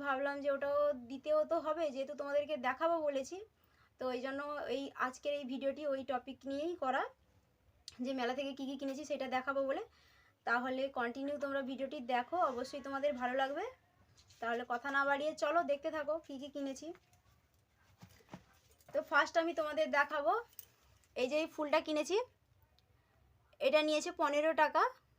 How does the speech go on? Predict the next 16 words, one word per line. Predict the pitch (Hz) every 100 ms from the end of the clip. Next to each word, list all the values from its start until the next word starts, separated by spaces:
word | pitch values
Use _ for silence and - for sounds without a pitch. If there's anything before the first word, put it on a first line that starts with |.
| _ _ _ _ _ _ _
খোপায় | - 294 320 330 311
বাঁধবো | 294 294 311 294
বলে | 302 392 440 -
কিনেছি। | 285 294 381 453 - _ _ _ _ _ _ _ _ _ _ _ _ _ _ _ _ _ _ _ _ _
হোয়াইট | 311 294 -
কালারের | 349 330 320 320
নিয়েছি, | 302 294 294 349 427 _ _ _ -
আর | 269
হোয়াইট | 269 254 294
কালার | 294 285
আমার | 285 269
ভালো | 262 277 285
লাগে, | 262 285 392 _ _ _ _ _ _ -
আর | 262
হোয়াইট | 285 269 262
কালার | 294 302